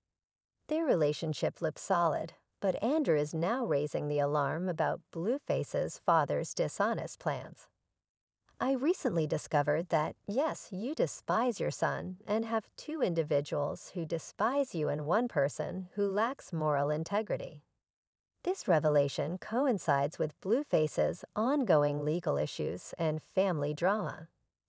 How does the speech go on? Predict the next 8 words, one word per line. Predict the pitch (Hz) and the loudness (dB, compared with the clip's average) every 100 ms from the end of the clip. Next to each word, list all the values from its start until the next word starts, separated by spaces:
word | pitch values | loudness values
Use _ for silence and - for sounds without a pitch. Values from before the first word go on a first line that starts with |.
| - | -8
adding | 302 320 175 | -2 0 2
even | 160 156 151 | 0 0 0
more | 151 208 247 | 0 0 0
intrigue | 156 - 147 147 - | -2 0 -2 -2 -4
to | 170 | -4
his | 156 156 - | -2 -4 -8
turbulent | - - 254 196 143 143 135 | -16 -2 -2 0 -2 -2 -2
life. | 175 - - | -4 -4 -14